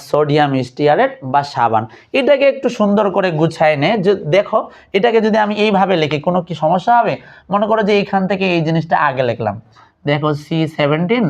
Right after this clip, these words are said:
আহ, তারপরে এইচ থার্টি ফাইভ, তারপরে আমি দিলাম সি ডাবল ও, আর এন, এন এটা একেবারে শেষে দিয়ে দিলাম এন এ। কোনো সমস্যা আছে? এই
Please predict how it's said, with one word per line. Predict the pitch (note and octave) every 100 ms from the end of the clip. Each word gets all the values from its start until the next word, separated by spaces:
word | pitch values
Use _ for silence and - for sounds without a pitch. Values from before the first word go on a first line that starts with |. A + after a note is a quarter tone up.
| - - _ _ _ -
আহ, | C#3 C3 C3+
তারপরে | D3 C#3 D3 C#3+ C#3 C#3 - - D3+
এইচ | D#3 - E3
থার্টি | D3 D#3+ E3
ফাইভ, | A3 A#3 C3 - _ _ _ _ _ _ _ _ _ _ _ -
তারপরে | F#3+ F#3 F#3 F3
আমি | D#3+ D#3+ D#3
দিলাম | D3 C#3+ C#3 C#3+ _ _ _ -
সি | F3 E3+ D3+
ডাবল | C#3 D#3 G#3+ B3+
ও, | B2+ A2+ _ _ _ _ _ _ - G#3+
আর | G#3 - F#3+
এন, | F3+ E3+ E3+ E3 - - E3
এন | D#3+ D3+
এটা | D#3+ A#3
একেবারে | D#3 C#3+ C#3 C#3+
শেষে | C#3 B2 A#2
দিয়ে | C3 G#2+
দিলাম | G#2 A2 C3 A2+
এন | G2 G2
এ। | - _ _ _ _ _ _ _ -
কোনো | G3+ F#3+ A3
সমস্যা | A3 A3+ A#3
আছে? | A#3+ A#3+ - _
এই | C4